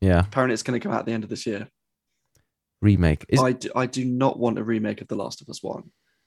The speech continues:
Speaker 2: It was good enough as it was. I played it on P S three. I played it again when it was remastered on P S four. I do not need to play that again with slightly better graphics and a nicer frame rate.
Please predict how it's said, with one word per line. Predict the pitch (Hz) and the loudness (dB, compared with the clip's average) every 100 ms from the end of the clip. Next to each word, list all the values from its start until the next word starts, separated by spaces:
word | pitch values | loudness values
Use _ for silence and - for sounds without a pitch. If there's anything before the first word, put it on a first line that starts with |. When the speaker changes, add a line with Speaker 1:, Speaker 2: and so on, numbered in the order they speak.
| _ - | _ -4
Speaker 2:
It | 113 | -2
was | 120 - | -2 -2
good | 135 | -2
enough | 156 151 | 0 -2
as | 160 | -2
it | 151 | -2
was. | 117 113 120 - - _ _ _ - | -2 -2 -2 -6 -12 _ _ _ -8
I | - | -6
played | - 139 | 0 2
it | 160 | 2
on | 160 | -2
P | 160 | -2
S | 147 - | -4 -2
three. | 113 196 165 135 _ _ _ _ - | -2 -2 -4 -8 _ _ _ _ -10
I | |
played | - 127 120 | -2 0 0
it | - | -2
again | 120 131 143 | 0 0 0
when | 160 | 0
it | 147 | -2
was | 143 | 0
remastered | 143 143 135 131 | 0 2 0 -2
on | |
P | 131 123 | -2 -4
S | - | -2
four. | 120 107 113 - - - | 0 0 -2 -6 -20 -8
I | 110 110 | -8 -6
do | - 131 | 0 2
not | 139 | 2
need | 127 127 | 0 -4
to | |
play | - 113 | -4 -2
that | 107 123 | 0 0
again | 113 110 104 | 0 -2 -2
with | 107 | -4
slightly | - 117 113 117 | -4 0 -2 -2
better | 113 - | -6 -6
graphics | - 104 - - | -6 -6 -6 -4
and | 107 | -2
a | |
nicer | 107 107 - | -2 -4 -8
frame | 92 92 | -8 -8
rate. | 87 - | -8 -10